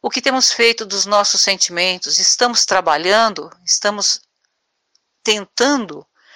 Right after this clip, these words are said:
lapidar melhor o nosso ser, estamos diminuindo o nosso orgulho, a nossa vaidade, o nosso egoísmo. A pandemia tá aí, em nível mundial,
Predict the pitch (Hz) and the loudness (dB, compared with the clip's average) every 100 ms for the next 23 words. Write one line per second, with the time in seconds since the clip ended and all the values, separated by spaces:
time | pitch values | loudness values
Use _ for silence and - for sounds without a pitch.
0 | - _ - 180 220 220 185 156 190 208 | -20 _ -2 2 2 -2 -6 2 2 2
1 | 175 - _ - 196 185 175 202 208 185 | 0 -8 _ -2 0 2 4 6 4 0
2 | - 165 170 165 165 - - 208 185 185 | -10 -10 -4 -2 0 0 2 2 2 -2
3 | - 269 254 - - - - - - _ | 0 0 0 -2 -4 -12 -20 -20 -20 _
4 | _ _ _ _ _ _ _ - 247 320 | _ _ _ _ _ _ _ -6 -2 2
5 | 294 285 311 339 247 160 147 196 196 202 | 2 4 2 2 -2 -6 -10 -2 2 2
6 | - 180 160 185 240 202 185 190 190 156 | 0 -6 -10 -4 -2 -2 0 0 0 0
7 | 131 160 190 208 175 175 190 185 180 170 | -2 2 2 2 0 0 2 2 0 -2
8 | 147 180 233 208 - 160 - _ _ _ | -4 -2 -2 -4 -6 -10 -20 _ _ _
9 | _ _ _ _ _ _ _ - 196 202 | _ _ _ _ _ _ _ -8 -2 0
10 | 185 185 185 208 262 269 196 - _ _ | 0 -2 0 0 0 -2 -6 -10 _ _
11 | _ _ - 190 180 175 170 185 196 202 | _ _ -12 -10 -8 -8 -8 -8 -6 -4
12 | 190 151 | -2 -2